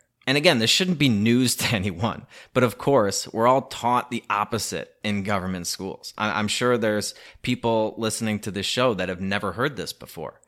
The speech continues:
I mean, imagine that, right? Imagine the federal government schools teaching kids that the federal government has supremacy over the states.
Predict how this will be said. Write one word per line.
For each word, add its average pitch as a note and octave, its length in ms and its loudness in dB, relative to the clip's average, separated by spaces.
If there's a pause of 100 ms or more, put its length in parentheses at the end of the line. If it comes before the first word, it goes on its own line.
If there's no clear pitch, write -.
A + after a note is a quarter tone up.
(120)
I G2+ 60 -10
mean, G#2 160 -2
imagine A#2 420 2
that, A2 280 2
right? G2 200 -2
Imagine A#2+ 500 4
the A#2 80 2
federal A#2+ 420 4
government A2 520 2
schools F#2 840 -2 (320)
teaching A2 540 0
kids G#2 460 2
that G2 160 -2
the - 60 -4
federal G#2 360 2
government G2 460 0
has F#2+ 380 -2 (140)
supremacy A2 680 0
over F#2 220 -2
the F2 80 -8
states. - 440 -6